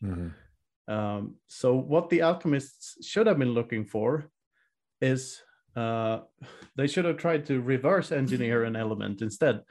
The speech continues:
Speaker 2: and look for the properties of gold,
Speaker 1: Mm.
Speaker 2: the properties that make gold good money.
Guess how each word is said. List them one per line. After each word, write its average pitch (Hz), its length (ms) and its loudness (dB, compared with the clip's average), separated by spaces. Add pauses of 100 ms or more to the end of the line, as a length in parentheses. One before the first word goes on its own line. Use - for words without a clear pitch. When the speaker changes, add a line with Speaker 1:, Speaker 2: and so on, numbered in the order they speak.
(240)
Speaker 2:
and 123 80 -4
look 156 200 2
for 135 160 -4
the 123 80 -2
properties 139 640 -4
of 104 100 -20
gold, 113 320 -4 (260)
Speaker 1:
Mm. 101 380 0 (300)
Speaker 2:
the 131 60 0
properties 139 560 0
that 127 180 0
make 147 320 0
gold 135 320 0 (640)
good 139 200 0
money. 143 340 2